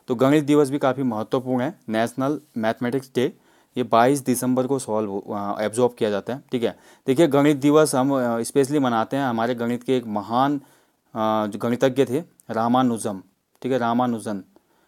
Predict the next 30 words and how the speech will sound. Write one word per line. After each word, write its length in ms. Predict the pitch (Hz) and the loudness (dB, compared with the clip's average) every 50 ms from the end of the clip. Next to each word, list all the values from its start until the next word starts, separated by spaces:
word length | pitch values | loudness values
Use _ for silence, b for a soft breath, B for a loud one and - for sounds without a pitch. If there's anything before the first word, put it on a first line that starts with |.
| b _ - | b _ -2
तो 40 | |
रामानुजन 580 | 117 123 131 139 147 151 151 135 127 143 143 147 | 2 4 6 6 6 4 4 2 2 0 0 0
के 220 | 127 147 151 151 | 0 0 0 2
याद 240 | 139 123 117 123 120 | 4 4 4 4 4
में 120 | 131 139 131 | 2 0 0
मनाते 320 | 127 117 113 113 - 127 | 0 0 -2 -2 -2 -4
हैं 80 | 120 110 | -4 -2
गणित 180 | 110 110 110 | -4 -4 -4
दिवस 280 | 104 113 110 110 107 113 | -4 -2 -2 -2 -2 -2
हम, 100 | 120 127 | -6 -6
काफ़ी 260 | 127 117 110 104 123 | -4 -4 -4 -2 -2
महत्वपूर्ण 540 | 117 104 98 98 - - 110 107 113 110 104 | -4 -4 -6 -8 -8 -10 -8 -8 -6 -8 -6
है 60 | 104 | -6
ये 60 | 101 98 | -8 -8
भी। 140 | 107 143 - _ _ _ _ _ _ _ _ b b b b b b b b b b _ _ _ _ _ _ _ - | -10 -14 -16 _ _ _ _ _ _ _ _ b b b b b b b b b b _ _ _ _ _ _ _ 0
राष्ट्रीय 560 | 107 117 135 147 139 - - 156 165 170 165 | 6 8 8 8 6 4 0 0 0 0 0
किसान 420 | 147 - 135 117 131 131 139 139 | 0 -2 -4 -2 -2 0 0 0
दिवस 260 | 127 131 131 135 131 - | 0 0 0 -2 -2 -2
कब 160 | - 127 120 | -2 -2 -2
मनाया 260 | 117 117 110 104 104 | -2 -2 -4 -2 -4
जाता 260 | 101 98 95 - 107 | -4 -6 -6 -4 -4
है, 80 | 101 104 | -4 -4
ये 60 | 110 | -4
भी 120 | 110 123 | -4 -4
महत्वपूर्ण 560 | 120 117 110 110 98 - 123 110 110 113 113 120 | -4 -4 -4 -6 -4 -6 -6 -6 -4 -6 -6 -6
है, 120 | 131 127 | -6 -4
तो 160 | 131 127 127 | -2 -2 -2
नेशनल 640 | 120 113 117 117 120 120 - 135 135 143 151 156 - - _ | -2 0 -2 -2 -2 -2 -4 -2 -2 0 -2 -4 -6 -12 _
फार्मर्स 500 | - 117 110 110 113 127 135 131 113 - | -2 2 2 4 4 2 0 0 -2 -2
डे 240 | 131 131 147 160 | -2 -2 -2 -4